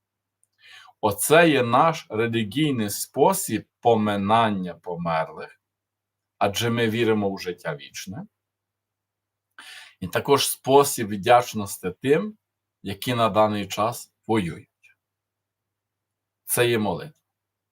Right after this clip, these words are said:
Тому робити спекуляції на цьому є не те, що не варте, воно є смішним. Бо недарма в народі кажуть:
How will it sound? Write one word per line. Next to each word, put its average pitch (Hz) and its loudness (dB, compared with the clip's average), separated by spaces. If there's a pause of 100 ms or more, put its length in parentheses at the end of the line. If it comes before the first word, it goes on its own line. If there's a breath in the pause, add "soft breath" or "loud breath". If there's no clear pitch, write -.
(880 soft breath)
Тому 117 4
робити 104 -2
спекуляції 120 0
на 95 -4
цьому 87 -6 (1400 soft breath)
є 151 0
не 156 0
те, 202 0
що - -4
не 135 0
варте, 98 2 (320)
воно 110 -2
є 147 2
смішним. 92 -6 (1080 soft breath)
Бо 127 4
недарма 127 4
в 151 -2
народі 127 -2
кажуть: - -14